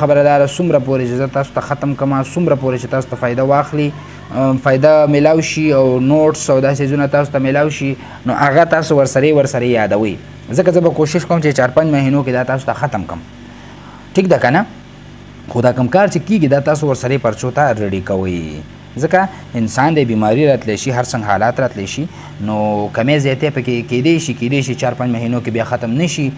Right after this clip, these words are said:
چپټر دوه دوه پاتې شي په هر یو بک کې، نو تاسو ورسره، ورسره یاداشت کوئ. ټیک ده بچیا؟ او امید لرم تاسو به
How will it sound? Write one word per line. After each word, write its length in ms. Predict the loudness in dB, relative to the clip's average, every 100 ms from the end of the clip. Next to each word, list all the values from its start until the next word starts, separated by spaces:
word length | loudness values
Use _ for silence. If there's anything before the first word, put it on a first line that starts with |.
| -12 -10
چپټر 340 | -8 -2 -2 0
دوه 100 | 0
دوه 180 | 0 0
پاتې 260 | 2 2 -2 -6
شي 60 | -4
په 40 | -2
هر 100 | 0 -2
یو 80 | -4
بک 100 | -6 -8
کې، 380 | -10 -12 -14 -6
نو 60 | -2
تاسو 240 | 0 -2
ورسره، 300 | -4 -4 -2
ورسره 320 | -2 -2 -2
یاداشت 400 | -2 -2 -4 -6
کوئ. 240 | -8 -8 -8
ټیک 160 | -6
ده 60 | -4
بچیا؟ 240 | -4 -4 -4 -6 -18 -18 -14 -2 0
او 40 | 2
امید 220 | 2 4
لرم 160 | 4 2 0
تاسو 200 | -2 -2 0
به 200 | 0